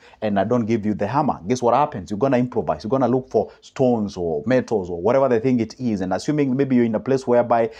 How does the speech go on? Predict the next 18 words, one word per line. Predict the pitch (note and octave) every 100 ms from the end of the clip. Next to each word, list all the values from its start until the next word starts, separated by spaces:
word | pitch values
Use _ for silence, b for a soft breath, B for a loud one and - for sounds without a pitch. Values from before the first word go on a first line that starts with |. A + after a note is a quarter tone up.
| B -
the |
availability | A2+ A2 G#2 C3 C3+ A#2+
of | G2
the | G#2+
stones | - C3 B2
and | G#2
the | F#2+
metals | G#2+ A#2 B2
to | -
hit | G#2 B2+ -
that | A2
nail | A2 G#2+
to | G#2+
drive | E2+ A#2 A2
it | A2 F2+
through | - A2
the | G2
wood, | G#2 A2+ C3